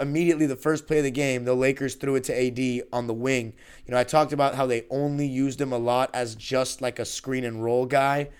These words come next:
And I think oftentimes you've seen this season where the Lakers can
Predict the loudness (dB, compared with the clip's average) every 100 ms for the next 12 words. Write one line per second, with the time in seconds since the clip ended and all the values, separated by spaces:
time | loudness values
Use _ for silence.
0 | -20 -10 0 2 2 0 2 0 -2 -4
1 | -2 -2 -4 -6 -6 -4 -4 -2 -2 -2
2 | 0 0 0 -2 -4 -6 -8